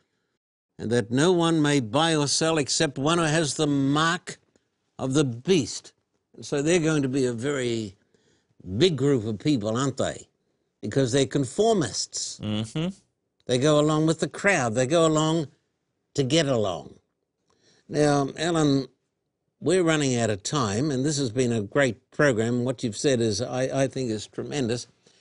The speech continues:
Speaker 1: And I urge the viewers to think about what you've heard here today and to think for yourself. Don't be a slave to any system.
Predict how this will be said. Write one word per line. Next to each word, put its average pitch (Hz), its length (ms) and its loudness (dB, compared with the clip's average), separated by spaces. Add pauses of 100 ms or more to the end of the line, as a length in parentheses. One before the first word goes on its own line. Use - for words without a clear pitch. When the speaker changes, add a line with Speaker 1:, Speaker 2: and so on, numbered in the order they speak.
(160)
Speaker 1:
And 151 120 -4
I 143 220 2
urge 190 580 -4 (480)
the 147 160 0
viewers 127 680 0 (920)
to 135 100 -4
think 202 240 2
about 151 260 4
what 131 220 -2
you've 117 120 -2
heard 135 260 4
here 123 100 2
today 127 420 0
and 147 120 -2
to 147 80 -6
think 175 300 -4
for - 80 -6
yourself. 175 600 -6 (1900)
Don't 220 340 -2
be 170 160 2
a 147 80 0
slave 160 640 -2
to 151 100 -4
any 151 240 -2
system. - 800 -6